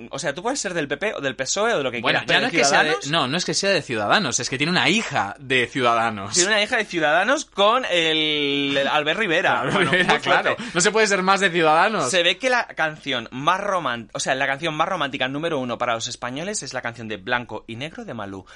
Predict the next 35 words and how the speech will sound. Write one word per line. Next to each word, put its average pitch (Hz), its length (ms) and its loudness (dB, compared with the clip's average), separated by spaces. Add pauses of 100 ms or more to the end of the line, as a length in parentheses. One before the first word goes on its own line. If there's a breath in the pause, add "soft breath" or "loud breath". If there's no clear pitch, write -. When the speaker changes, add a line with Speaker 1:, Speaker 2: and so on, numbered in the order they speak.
(100)
Speaker 1:
que 131 160 -6
yo, 143 240 -2
si - 180 -12
no 131 120 -2
la 165 80 4
busco, 170 420 -4
ni 113 220 -10
me 87 80 -10
acuerdo. 95 340 -6
La 107 140 -2
Pompis 151 240 0
la 151 100 0
conoce 170 380 -6
porque 110 240 -8
le 101 60 -8
gusta 104 220 -12
Malú. 147 280 -2
Yo 127 160 -2
alguna 139 220 0
vez 139 100 -4
he - 20 -4
escuchado 135 300 -8
a 131 40 -4
Malú 139 220 -4
porque 110 160 -12
tiene 107 160 -6
una 120 60 0
voz 123 120 -4
muy 123 240 -8
interesante, 120 520 -8 (260 loud breath)
pero 131 160 -4
no 127 100 -4
me 131 80 0
acaba 113 260 0
de, 92 160 -8